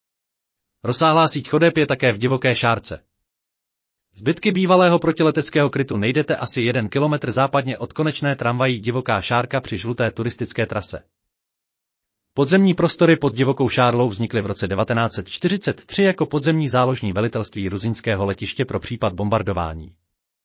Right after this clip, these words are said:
Podzemí sestává ze čtyř set metrů labirintu rovných chodeb, které během války razili vězni z Terezína. Po dokončení svého úkolu byli bez milosti zastřeleni.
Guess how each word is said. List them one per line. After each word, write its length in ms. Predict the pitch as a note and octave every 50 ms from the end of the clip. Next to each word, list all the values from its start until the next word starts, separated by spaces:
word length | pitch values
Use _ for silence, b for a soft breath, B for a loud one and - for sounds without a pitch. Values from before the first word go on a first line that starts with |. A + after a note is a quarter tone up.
| _ _ _ _ _ _ _ _ _ _ _ _ _
Podzemí 340 | - C#3+ B2+ D#3+ E3+ E3 D3+
sestává 500 | - E3 - - E3+ D#3+ D#3 D#3+ D#3 D3+
ze 120 | C3 C#3+
čtyř 240 | B2+ - - F3+ E3+
set 180 | - - C#3+ A#2
metrů 280 | C3 C3+ - D3 D3
labirintu 440 | C#3+ C3+ C3 C#3 C#3 C3+ C3 C3 C3
rovných 300 | A#2+ A2+ A2+ G#2+ F#2 -
chodeb, 280 | - G2 F#2 G2+ - - _
které 260 | _ - - E3 F#3 F3
během 260 | E3 D#3 D3 C#3+ A#2
války 340 | A#2+ C3 D3 C#3+ - D3 C3
razili 320 | B2 A#2 G#2 C3 B2+ A#2
vězni 280 | F2 A2 A2 - A#2 G#2+
z 80 | -
Terezína. 520 | - A#2 G#2+ G2+ F2+ F#2 E2+ D#2 D2+ D2+ _ _ _ _ _ _ _ _ _ _ _ _ _ _ _ _ _ _ _ _ _ _ _ _ _ -
Po 100 | A2+ B2+
dokončení 540 | D#3 F3 - G3 G3 F#3 - G3 F#3 F3+ E3+
svého 280 | - F3 D#3 D3 D3
úkolu 320 | - D3 - - D#3+ D3+ D3
byli 200 | C#3 C#3 C3+ A#2
bez 200 | B2 A#2+ - -
milosti 380 | D3 D3+ E3 - - - D3+
zastřeleni. 600 | C3 C#3+ C3+ - - - B2 G2+ E2+ D#2+ D#2 -